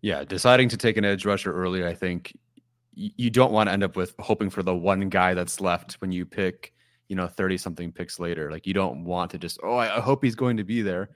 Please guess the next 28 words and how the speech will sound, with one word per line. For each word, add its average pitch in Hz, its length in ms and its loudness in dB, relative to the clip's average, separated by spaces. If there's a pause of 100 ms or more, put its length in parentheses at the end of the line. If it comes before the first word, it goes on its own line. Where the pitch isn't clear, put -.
(440)
a-, 98 40 -4
and, 98 380 -2
and 95 80 -4
then, 95 160 -2
"Oops, 131 240 2
he's 110 160 -2
not 110 200 0
there. 107 220 2
Now 107 180 2
what 104 100 0
do 95 60 -4
we 87 120 -4
do?" 85 280 -4 (560)
So, 82 340 -4
uh, 80 240 -6 (220)
taking 127 220 0
an 110 60 2
edge 104 140 4
rusher 98 200 -4
early, 90 200 -2
I 80 40 -6
think, 82 140 -10
is 80 80 -12
fantastic. 82 720 -6 (680)
Um, 80 500 -8 (180)
go 110 120 2
for 90 140 -2
it. - 60 -8